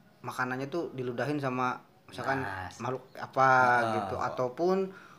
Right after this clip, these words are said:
Speaker 1: karyawannya, oh, di situ ada makhluk-makhluk kayak monyet atau apa.
Speaker 2: Mm-mm. Atau mungkin, mm, bisa pakai kayak, eh, apa, jimat, jimatnya
Speaker 1: Ya,
Speaker 2: yang
Speaker 1: ha.
Speaker 2: berupa seperti kolor.
Speaker 1: Ada nih satu lagi nih.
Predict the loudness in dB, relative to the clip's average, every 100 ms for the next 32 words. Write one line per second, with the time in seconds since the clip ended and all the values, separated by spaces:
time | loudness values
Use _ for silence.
0 | -10 -6 -2 -2 0 0 0 0 0 -2
1 | 0 0 0 0 2 4 4 4 2 0
2 | -2 -2 -4 -4 -6 -12 _ _ _ -8
3 | -2 -2 -2 -10 _ -12 -6 -2 0 0
4 | 2 2 6 8 8 4 0 -10 -14 -20
5 | -20 -20 -20 -12 -4 0 2 2 0 -4
6 | -4 -4 -8 -6 -2 0 -2 -2 2 4
7 | 2 0 -2 -2 -2 -8 -12 -10 -12 -16
8 | _ _ -20 -8 0 4 4 4 2 4
9 | 10 12 12 12 10 6 4 4 6 4
10 | 2 -10 -12 -8 -6 -6 -6 -10 _ _
11 | -8 -4 2 6 8 8 8 6 6 6
12 | 6 4 2 4 4 4 0 -4